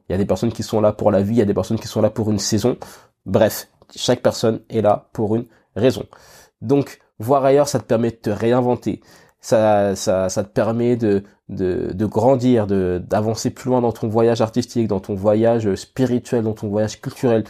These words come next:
tout ce que tu veux dans ton voyage de la vie. Donc certes, tu risques peut-être de blesser un ego, quelqu'un qui a aussi ses insécurités.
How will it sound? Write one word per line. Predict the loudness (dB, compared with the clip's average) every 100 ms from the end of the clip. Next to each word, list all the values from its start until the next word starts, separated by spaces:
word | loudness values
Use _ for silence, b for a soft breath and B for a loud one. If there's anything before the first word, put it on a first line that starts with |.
| B
tout | -8
ce | -4
que | -4
tu | 0
veux | 0
dans | 0
ton | -2
voyage | 2 4 4 0 b b -2
de | 2
la | 2
vie. | 0 -6 -16 _
Donc | -6 -4
certes, | 0 2 2 0 -6 -14 b b b b
tu | -6
risques | -2 -2 -2
peut-être | -2 -2 -2 0
de |
blesser | 0 0 0 -2
un | 0
ego, | 2 4 2 0 _ _
quelqu'un | -2 0 -2
qui | -2
a | -2
aussi | -2
ses | -4 -4
insécurités. | -2 -4 -4 -4 0 0